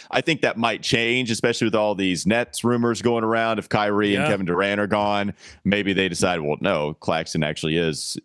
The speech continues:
Speaker 1: enticing enough that we're gonna go keep him." But he's a good player. Um, all that might be moot, though, because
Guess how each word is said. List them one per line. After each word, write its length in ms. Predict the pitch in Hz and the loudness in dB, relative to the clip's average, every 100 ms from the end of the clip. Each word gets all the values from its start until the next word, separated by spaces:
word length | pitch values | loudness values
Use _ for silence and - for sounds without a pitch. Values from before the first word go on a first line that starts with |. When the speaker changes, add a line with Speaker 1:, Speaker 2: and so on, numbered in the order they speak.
| - - | -16 -6
Speaker 1:
enticing 540 | 90 - 85 80 76 | -4 -2 -2 -4 -4
enough 320 | 73 87 76 | -2 -2 -2
that 120 | 80 64 | -2 -2
we're 100 | 76 | -2
gonna 180 | 76 | -2
go 120 | 67 67 | -2 -2
keep 280 | - 87 | -2 -2
him." 80 | 69 | -2
But 100 | 62 | -2
he's 140 | 90 95 | -2 0
a 40 | |
good 160 | 95 - | -2 -2
player. 380 | 92 78 62 65 | -2 -2 -6 -4
Um, 380 | 78 76 69 60 - - - - | -2 -2 -4 -8 -12 -20 -10 0
all 140 | 107 | 0
that 280 | 98 95 85 | 2 0 0
might 240 | 90 95 78 | 0 -2 0
be 80 | |
moot, 220 | 78 78 - | 0 0 -2
though, 280 | 65 64 62 | -4 -2 -4
because 500 | - 78 65 62 - | -2 -2 -2 -4 -8